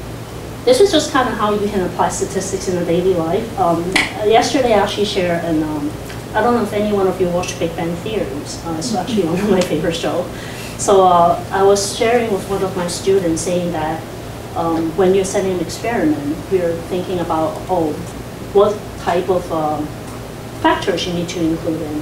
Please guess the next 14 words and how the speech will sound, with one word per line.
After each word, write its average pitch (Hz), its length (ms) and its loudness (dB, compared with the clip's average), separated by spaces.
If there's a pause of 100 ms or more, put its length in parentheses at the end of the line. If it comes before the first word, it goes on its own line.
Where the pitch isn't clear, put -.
(120)
And 196 180 0
one 214 160 0
of 226 120 0
the 196 80 2
scenes 196 300 0
in 170 140 2
Big 190 180 -2
Bang 185 200 0
Theory 180 400 0
was 160 220 -4
that, 160 280 0
uh, 160 340 0
Rajesh 196 480 -4 (160)
Kuthoupalli, 180 800 -2